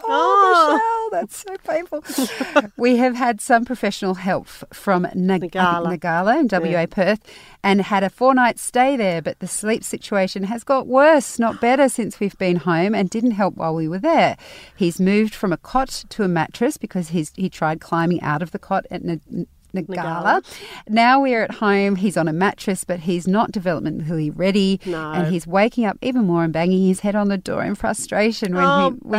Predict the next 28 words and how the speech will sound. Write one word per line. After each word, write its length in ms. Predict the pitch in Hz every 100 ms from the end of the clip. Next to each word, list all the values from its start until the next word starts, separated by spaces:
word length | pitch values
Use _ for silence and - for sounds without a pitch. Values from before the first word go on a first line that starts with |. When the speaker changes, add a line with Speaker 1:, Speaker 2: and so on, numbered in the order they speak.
| 262
Speaker 1:
don't 240 | 190 - -
Speaker 2:
baby. 260 | 220 208
Speaker 1:
respond 300 | 196 214 277
<laughs> 40 | 254
quick 180 | 294 339
enough 340 | 240 233 -
to 80 | 240
his 220 | 214 202
cries. 520 | - 180 160 147 - - - -
Speaker 2:
Oh. 800 | 190 202 208 208 208 202 202 214
Speaker 1:
We 100 | 214
also 400 | 220 440 - 277
have 160 | 254
a 60 | 233
three 260 | - 220 202
and 100 | 170
a 60 |
half 360 | 170 254 285 -
year 180 | 202 160
old 340 | 151 220 302
Speaker 2:
Oh, 60 | 233
Speaker 1:
who's 100 | - 339
Speaker 2:
right. 100 | 196
Speaker 1:
waking 540 | 196 226 269 220 262 - -
Speaker 2:
<laughs> 180 | - -
Speaker 1:
because 300 | 214 226 202
the 120 | 254
fifteen-month-old 1200 | - 359 - 311 254 196 175 - 190 185 185